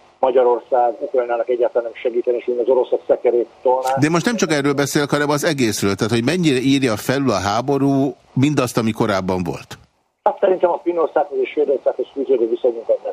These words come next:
Speaker 1: írja felül a háború. Megkezdtük, tehát a magyarok kifejezetten, én nem, én nem találkoztam soha egyetlen olyan mondattal, magyar politikustól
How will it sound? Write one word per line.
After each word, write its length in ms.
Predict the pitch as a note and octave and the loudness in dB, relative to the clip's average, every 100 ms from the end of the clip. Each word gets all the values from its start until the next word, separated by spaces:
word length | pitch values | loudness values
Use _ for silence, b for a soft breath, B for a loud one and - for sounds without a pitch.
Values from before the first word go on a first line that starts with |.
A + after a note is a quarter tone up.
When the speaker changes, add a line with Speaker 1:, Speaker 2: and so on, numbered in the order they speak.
| G2 | -6
Speaker 1:
írja 160 | G2 G2+ | -4 -4
felül 220 | - G#2 - | -6 -8 -6
a 160 | G2+ | -6
háború. 300 | - - - - - - _ _ | -6 -8 -10 -14 -20 -20 _ _
Megkezdtük, 840 | - D3+ - - B2+ - E3 G#3 - - - | -4 -4 -8 -2 0 2 0 0 -4 -20 -4
tehát 160 | C#3+ | 0
a 260 | C#3 B2 A#2+ | 2 2 2
magyarok 460 | C#3+ C#3+ C3 B2 - - | 0 0 0 0 -2 -8
kifejezetten, 880 | F3+ - C#3 B2+ B2+ - - A#2+ A2 - _ _ _ | -4 0 2 2 0 -2 -2 -2 -2 -12 _ _ _
én 160 | E3 D#3+ | -4 0
nem, 160 | F#3 F3 | 0 -2
én 140 | E3 | -4
nem 200 | E3+ F#3 | -2 -2
találkoztam 760 | - D3+ C3+ B2+ B2+ - B2 A#2+ - - | 0 0 0 -4 -10 -2 -2 -2 -8 -2
soha 360 | A#2+ A#2+ A#2+ | 2 2 2
egyetlen 460 | C3 C3 B2+ - A#2+ | -2 0 -2 0 -2
olyan 340 | C#3 C3 A#2 - - _ _ _ _ _ _ _ _ _ - | 2 2 0 -4 -16 _ _ _ _ _ _ _ _ _ -2
mondattal, 760 | D3 C#3+ C#3+ B2+ - A2+ A2+ C#3+ | 0 2 0 0 0 0 2 -2
magyar 360 | C#3+ C3 A2+ | 2 0 2
politikustól 1000 | D3 C3+ - B2 - - - A2 A2+ | 0 0 -4 -8 -8 -6 -2 0 0